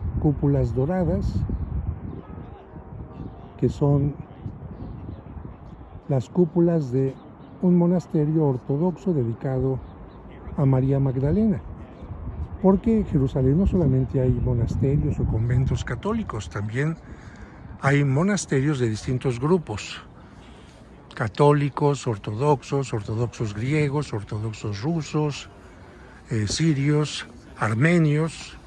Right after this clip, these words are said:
y por supuesto también distintas sinagogas judías y algunas mezquitas también de musulmanes, pero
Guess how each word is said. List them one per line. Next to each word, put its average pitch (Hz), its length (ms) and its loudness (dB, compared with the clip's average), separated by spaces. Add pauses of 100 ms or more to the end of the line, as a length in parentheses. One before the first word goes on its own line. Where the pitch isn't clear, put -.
(880)
y 214 80 6
por 208 180 2
supuesto 170 380 2
también 139 340 4
distintas 127 720 0 (400)
sinagogas 127 720 2
judías 180 680 0 (600)
y 208 280 4
algunas 151 500 4
mezquitas 127 560 -2
también 117 540 0 (1080)
de 127 180 6
musulmanes, 117 1000 0 (420)
pero 202 260 6